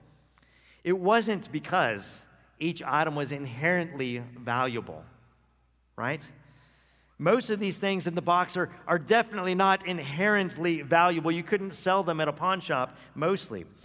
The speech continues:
But he put those things in his treasure box because he loved them for whatever reason. He treasured them, and so he put them in his special drawer. It's so unique and, and precious what he has put in there.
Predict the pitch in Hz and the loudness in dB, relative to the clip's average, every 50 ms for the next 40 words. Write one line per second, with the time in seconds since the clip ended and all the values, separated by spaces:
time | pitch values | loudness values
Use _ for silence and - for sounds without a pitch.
0 | - - - _ - 202 214 220 214 214 - 220 247 240 233 220 226 247 214 - | -20 -20 -14 _ -2 0 0 0 0 0 2 2 2 4 4 2 2 2 0 0
1 | 202 190 185 175 - 175 175 170 165 - - 185 202 190 151 160 139 131 110 110 | -2 -2 -2 -2 -4 -4 -4 -4 -6 -6 -2 0 0 0 0 -2 0 0 0 0
2 | 117 - - - - - - - 196 196 - 208 220 180 170 202 214 180 175 165 | -4 -10 -18 -20 -20 -14 -6 -6 -4 0 2 0 0 2 0 -2 0 0 0 2
3 | 170 185 196 208 214 180 165 139 143 135 123 127 123 135 185 196 185 190 214 208 | 4 4 4 4 4 0 -4 -4 -2 -2 -2 -4 -4 0 0 0 2 4 2 2
4 | 202 196 196 214 185 196 185 185 170 170 190 220 214 156 110 98 90 87 92 - | 2 2 0 0 0 0 0 0 0 -2 -2 -4 -4 -8 -10 -12 -12 -14 -16 -20
5 | - - - _ _ _ _ _ _ _ - - 208 214 - - - 185 220 254 | -20 -20 -20 _ _ _ _ _ _ _ -6 -4 -4 -4 -4 -2 2 4 4 4
6 | 262 185 208 180 147 156 151 165 180 185 180 220 233 226 214 226 - - 233 240 | 4 2 0 -2 0 0 0 0 -2 -4 -2 -2 -2 -2 -2 -4 0 2 2 2
7 | - 202 180 170 165 156 190 202 214 196 165 175 185 156 - - - - 165 151 | 2 0 -2 -2 -2 -2 -2 -2 0 0 0 -2 -2 -4 -6 -6 0 0 0 0
8 | - - 151 139 139 135 - - - - - 139 135 151 165 170 143 92 82 85 | 0 -2 -2 -2 -2 -4 -6 -14 -20 -20 -14 -8 -4 0 0 0 0 0 -4 -8
9 | - - - - - - - _ _ _ _ _ _ _ _ - 196 208 202 - | -16 -20 -20 -20 -20 -20 -20 _ _ _ _ _ _ _ _ 0 0 0 0 0
10 | - - 233 247 247 240 202 190 185 190 196 208 190 175 - 165 165 151 - - | 0 2 2 2 2 0 -2 -2 -2 0 0 0 0 0 0 -2 -2 -2 -4 -8
11 | - - - 185 180 175 180 - - 202 220 208 - - 180 131 117 127 151 185 | -14 -8 -4 -2 -2 -2 -2 0 4 4 4 4 4 0 -4 -4 -2 0 2 2
12 | 196 170 165 190 180 160 - - - 175 165 160 - 156 160 160 151 123 107 101 | 2 2 0 -2 -2 -2 -4 -2 0 0 0 0 0 -4 -4 -2 -2 -2 -2 -4
13 | 92 | -6